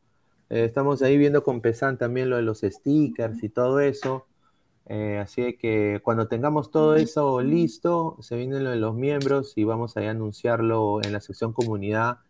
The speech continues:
y también en nuestro Instagram. Así que es vital a todos ustedes que se unan. Si acaban de llegar, retroceden el video y vuélvanlo a ver. Eh, Aldo Alvites dice, "No hay otro delantero. Peña, Peña, ¿por quién sería?"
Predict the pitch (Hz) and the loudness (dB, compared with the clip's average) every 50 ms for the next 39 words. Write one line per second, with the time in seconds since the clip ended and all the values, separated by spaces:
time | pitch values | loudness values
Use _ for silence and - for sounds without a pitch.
0 | _ - 107 110 113 127 135 135 127 117 - 110 113 123 147 147 127 - - - | _ 0 0 2 2 2 0 0 -2 -2 0 0 2 2 4 2 0 0 -2 -2
1 | 107 101 101 101 101 98 - - 123 120 113 117 - 113 107 104 - _ _ _ | -2 0 -2 -2 -4 -8 -6 -4 -2 -2 -2 -2 -2 -2 -2 -2 -4 _ _ _
2 | _ _ _ - 123 120 123 123 - 139 139 135 120 - - 135 135 123 117 113 | _ _ _ -2 0 2 2 2 2 2 4 4 2 2 0 0 0 0 -2 -2
3 | - 131 127 117 - 113 - - 107 120 127 117 104 98 95 98 - _ _ _ | -2 -4 -4 -4 -6 -8 -4 -2 0 2 2 2 0 -2 -6 -8 -12 _ _ _
4 | _ _ _ _ _ _ _ - - 120 - 185 185 196 196 190 175 165 156 156 | _ _ _ _ _ _ _ 0 0 2 4 6 6 6 8 8 10 10 10 10
5 | 160 170 190 196 196 - - - - 123 120 113 - 123 120 117 - 165 165 165 | 10 10 10 10 8 8 4 -2 -2 0 0 0 0 -2 -2 0 0 0 0 0
6 | 156 151 139 131 131 135 147 160 160 160 160 151 120 120 123 127 127 131 131 120 | 0 0 0 0 2 2 4 4 6 4 4 2 2 0 0 0 0 0 -2 -2
7 | 110 107 113 117 113 110 104 - - - 110 107 104 101 104 104 104 113 - 127 | -2 0 2 2 2 2 0 -2 -8 -8 -6 -6 -4 -4 -4 -4 -6 -4 -2 0
8 | 135 143 139 131 127 123 131 151 139 143 - 120 117 135 127 - - 123 117 123 | 0 2 2 2 0 0 0 0 -2 -2 -4 -4 -4 -4 -6 -6 -8 -10 -8 -6
9 | 131 139 143 139 - 165 143 139 127 117 110 110 107 - 143 143 135 120 110 104 | -4 -4 -4 -4 -2 -2 0 0 0 0 -2 -4 -2 -2 0 0 0 0 -2 -4
10 | - _ 151 160 165 156 139 127 117 110 107 101 156 233 - _ _ 226 233 - | -4 _ 0 2 2 2 0 -2 -6 -6 -8 -8 -10 -12 -14 _ _ -14 -14 -14
11 | _ _ - 160 180 190 185 170 143 127 120 113 110 107 104 101 - 120 113 110 | _ _ -4 -2 0 0 0 0 -2 -2 -4 -4 -4 -6 -6 -6 -6 -6 -6 -6
12 | - - 160 170 160 - - 135 127 135 165 180 170 151 123 110 104 101 | -6 -8 -8 -8 -8 -4 -2 -2 0 0 0 -2 0 0 0 -2 -2 -6